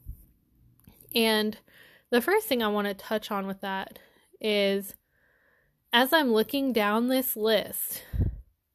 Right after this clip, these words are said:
I think it is a, assumed that as a mom, those are just the things that come with the job.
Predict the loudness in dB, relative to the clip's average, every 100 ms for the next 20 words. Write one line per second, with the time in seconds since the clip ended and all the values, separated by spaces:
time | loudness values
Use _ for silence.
0 | _ _ _ _ _ -4 -2 0 0 2
1 | 2 4 6 4 0 -4 -2 -4 -4 -2
2 | 0 4 4 4 0 -2 -8 -12 _ _
3 | _ _ _ 4 4 4 0 2 0 2
4 | 2 2 -2 -6 -10 _ _ _ _ _
5 | _ _ -2 4 6 6 4 2 0 -2
6 | -2 -2 -2 0 -2 -2 -4 -4 -4 -6
7 | -10 -10 -6 -6 -6 -8 -6 -6 -8 -14